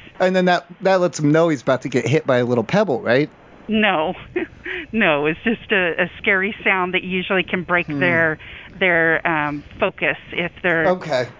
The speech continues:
Speaker 2: biting
Speaker 1: So what I,
Speaker 2: another
Speaker 1: all right, all right. What, let me, let me ask you this. Are you guys hiring?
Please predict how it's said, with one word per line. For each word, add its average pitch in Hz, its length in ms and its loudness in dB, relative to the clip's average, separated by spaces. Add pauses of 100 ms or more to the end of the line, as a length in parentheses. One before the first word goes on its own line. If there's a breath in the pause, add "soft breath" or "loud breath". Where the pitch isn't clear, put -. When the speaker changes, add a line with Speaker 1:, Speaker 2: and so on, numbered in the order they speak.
(160)
Speaker 2:
biting 226 160 2
Speaker 1:
So 214 80 4
what 220 120 4
I, 233 60 2
Speaker 2:
another 175 240 -2
Speaker 1:
all 196 100 4
right, 180 180 0
all 185 80 2
right. 139 220 0 (160)
What, 220 280 0
let 226 140 2
me, 226 140 0
let 208 120 0
me 208 100 4
ask 185 180 0
you 190 60 2
this. 131 200 2
Are 180 60 4
you 175 100 2
guys 165 200 2
hiring? 185 600 2